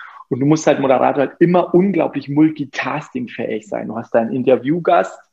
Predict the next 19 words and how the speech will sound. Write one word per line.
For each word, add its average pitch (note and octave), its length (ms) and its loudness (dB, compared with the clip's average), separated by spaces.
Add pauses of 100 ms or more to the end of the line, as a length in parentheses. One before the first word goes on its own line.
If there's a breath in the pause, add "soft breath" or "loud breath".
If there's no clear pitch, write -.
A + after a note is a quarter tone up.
(500 loud breath)
du C3+ 140 0
hast B2+ 180 -4
einen A#2 80 -6
Speaker E3+ 320 -2
oder C3+ 80 0
eine B2 140 -2
Speakerin, E3 420 0
die C#3+ 80 2
du C3 120 0
ankündigen B2+ 640 -2
musst B2 360 -2
und E3+ 420 4 (300 soft breath)
immer D3 320 2
wieder B2 180 2
den A#2 160 -4
Chat C3 260 -6
mitzulesen. A#2+ 680 -4
Und A#2 220 -4
deswegen B2 560 2